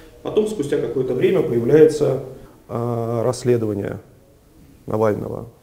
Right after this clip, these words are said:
о закупках в Росгвардии. Потом появляется обращение, э, Золотова к Навальному публичное. Потом появляется расследование, инициированное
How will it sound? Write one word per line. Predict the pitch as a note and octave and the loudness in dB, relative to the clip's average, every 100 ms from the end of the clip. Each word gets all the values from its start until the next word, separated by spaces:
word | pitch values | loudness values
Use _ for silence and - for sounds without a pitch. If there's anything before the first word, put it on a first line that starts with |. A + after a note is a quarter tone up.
| _ | _
о | - A2 | -4 -2
закупках | - - C3 - - - - - _ - | -2 -2 -6 -6 -14 -14 -20 -20 _ -12
в | A#2+ | -4
Росгвардии. | B2+ A#2+ C3 F3+ E3+ D#3 D#3 - - - - - | -2 0 4 4 4 -2 -4 -8 -20 -20 -12 -4
Потом | C3+ D#3+ C#3+ | 0 2 0
появляется | B2 A#2 A#2 A#2 G#2+ A2 | 0 -2 2 2 0 -4
обращение, | A2 B2+ B2 B2+ A2+ A2 A2+ G2 - - _ - | -2 -2 -2 -2 -2 -4 -8 -10 -14 -20 _ -18
э, | - - G2 G2+ G2 F#2+ - - - _ - - | -14 -10 -10 -10 -10 -12 -18 -20 -20 _ -20 -16
Золотова | - C3+ C#3+ C3 - G2+ G#2+ - - - - | -4 2 4 2 -2 -8 -8 -12 -20 -20 -10
к | - | -4
Навальному | G2+ B2+ E3+ D#3+ C#3+ C3+ - - | 0 4 4 2 -4 -8 -12 -10
публичное. | B2 C3+ C3+ - G#2 G2 - - - - - - - | -4 -2 -2 -6 -10 -10 -18 -20 -20 -20 -20 -12 -2
Потом | A#2 - E3 C3+ | -2 2 2 4
появляется | C3 B2 B2+ A#2+ B2 | 2 4 4 2 0
расследование, | A2 A#2+ - C3+ A#2 A2 G#2 G2+ G2 - - | -4 -2 0 0 2 -2 -6 -6 -10 -12 -10
инициированное | B2 B2+ B2+ C3+ A#2+ G#2+ A2+ | -6 -6 -4 -2 0 -2 -4